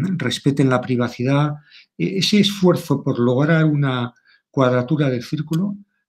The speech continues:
es un esfuerzo que yo creo que vale la pena, ¿no? Y, y en relación con lo, con lo segundo con, que decía José, de la, de, de la, de la, la utilidad de la filosofía en, en estos momentos, bueno,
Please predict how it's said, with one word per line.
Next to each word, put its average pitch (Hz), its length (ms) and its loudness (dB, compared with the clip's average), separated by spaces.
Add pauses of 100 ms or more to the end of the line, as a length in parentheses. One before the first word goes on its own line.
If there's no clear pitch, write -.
(120)
es - 160 -8
un 139 120 -2
esfuerzo 135 460 -4
que 107 340 -6
yo 110 120 -4
creo 135 140 -6
que 139 80 -2
vale 113 180 0
la 104 140 -4
pena, 104 200 -10
¿no? 151 200 -8 (600)
Y, 147 480 4
y 202 340 0
en 147 120 2
relación 139 280 2
con 202 80 8
lo, 170 260 6
con 165 140 0
lo - 60 -2
segundo 185 400 4
con, 190 280 -4
que 175 100 -6
decía 156 200 -4
José, 147 260 -4
de 147 100 0
la, 139 240 -4 (480)
de, 135 400 0
de 127 220 -4
la, 123 500 -2 (180)
de 156 760 -6
la, - 340 -12 (640)
la 147 140 -6
utilidad 127 320 0
de 165 60 4
la 139 80 0
filosofía 120 440 0
en, 143 160 -2
en 143 140 -4
estos 127 240 -6
momentos, 196 300 4
bueno, 170 180 0